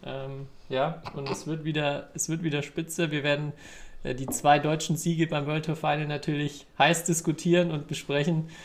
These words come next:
Ähm, <clears throat> ja, ansonsten bleibt mir nicht mehr viel zu sagen als,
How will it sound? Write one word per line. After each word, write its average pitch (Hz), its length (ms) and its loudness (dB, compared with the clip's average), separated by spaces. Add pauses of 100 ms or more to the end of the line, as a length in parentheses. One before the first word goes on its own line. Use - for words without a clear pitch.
(320)
Ähm, 135 520 -4 (480)
<clears throat> 139 300 4
ja, 160 400 4
ansonsten 151 640 0 (640)
bleibt 143 220 6
mir 160 80 2
nicht 170 120 2
mehr 160 120 2
viel 180 160 -4
zu - 120 -10
sagen 165 340 4
als, 160 500 -2